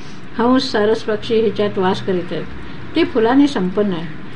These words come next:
नाना प्रकारची फुलझाडे आणि फळझाडे हिच्या काठावर वाढलेली आहेत.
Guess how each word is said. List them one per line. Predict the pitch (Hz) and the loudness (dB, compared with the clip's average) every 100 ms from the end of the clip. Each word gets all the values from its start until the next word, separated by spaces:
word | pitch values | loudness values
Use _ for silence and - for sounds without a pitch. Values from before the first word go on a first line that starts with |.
| - 220 | -6 2
नाना | 254 302 | 6 6
प्रकारची | 339 277 254 269 285 | 4 0 0 0 0
फुलझाडे | 269 208 202 233 240 | 0 2 4 4 2
आणि | 240 240 | 0 -2
फळझाडे | 214 180 185 208 208 | -2 0 2 2 2
हिच्या | 220 185 208 | 2 0 -2
काठावर | 185 175 196 196 | -2 -2 -2 -2
वाढलेली | 175 165 185 185 | -2 -2 0 0
आहेत. | 151 | -2